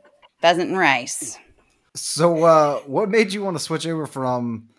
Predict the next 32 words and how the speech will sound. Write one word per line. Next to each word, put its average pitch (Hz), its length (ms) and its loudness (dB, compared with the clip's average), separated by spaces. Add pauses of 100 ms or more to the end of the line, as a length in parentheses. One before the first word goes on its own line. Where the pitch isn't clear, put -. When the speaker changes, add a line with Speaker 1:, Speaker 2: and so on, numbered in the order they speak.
(280)
Speaker 2:
from 156 180 -2
bodybuilding 139 540 0
to 120 40 -8
power, 123 520 -6 (180)
<laughs> - 160 -20
to 143 80 -6
powerlifting, 117 580 -12
Ashley? 104 440 -14 (680)
Speaker 1:
Well, 156 140 4
that's 160 80 -4
a 208 60 -2
good 160 200 -2
question. 131 760 -2
Um, 139 540 -2 (240)
I 185 100 4
think 220 300 0
in 175 160 -2
the 180 80 2
back 147 240 2
of 175 80 0
my 147 140 2
mind, 135 600 0 (460)
I 165 80 2
never 156 240 0
really 147 240 2
wanted 139 220 2
to 135 80 0
step 135 240 2
away 127 240 0
from 139 220 -2
bodybuilding, 131 880 0
but 123 340 2